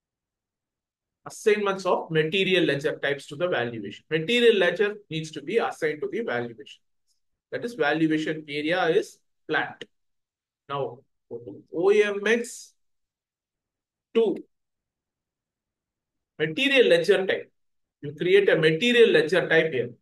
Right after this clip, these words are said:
We have a nine thousand as a standard. You can use that itself. Finally, O M X one. O M X one. Activation of material ledger. You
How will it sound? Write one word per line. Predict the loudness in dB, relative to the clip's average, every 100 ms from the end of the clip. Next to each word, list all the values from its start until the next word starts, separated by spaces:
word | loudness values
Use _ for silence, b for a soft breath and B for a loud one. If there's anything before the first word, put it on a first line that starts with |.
| _ _ _ _ _ _ -4
We | 0
have | 4 6
a | 4
nine | 4 0 4
thousand | 4 4 2
as | -2
a |
standard. | -4 -2 2 2 2
You | 2
can | 0 0
use | -4 -2
that | 0 0 -2
itself. | -10 -16 _ _ _ _ _ _ _ _ _ _ _ -6
Finally, | -4 -2 0 0 -2 -4 -12 _ _ _ _ _ _ _ _ _ _ _ _ _ _ _ _ _ _ -6
O | 2 6
M | 6 4 -2
X | -4 -8 -14
one. | -12 -12 -14 _ _ _ _ _ _ _ _ _ _ _ _ _ _ _ _ _ _ _ _ -4
O | -2
M | 0 0 -2
X | -4 -6 -14 -20
one. | -20 _ _ _ _ _ _ _ _
Activation | -2 -2 -2 -2 2 2 0 -2
of | -2 -4
material | -8 -6 -6 -6
ledger. | -10 -16 _
You | -18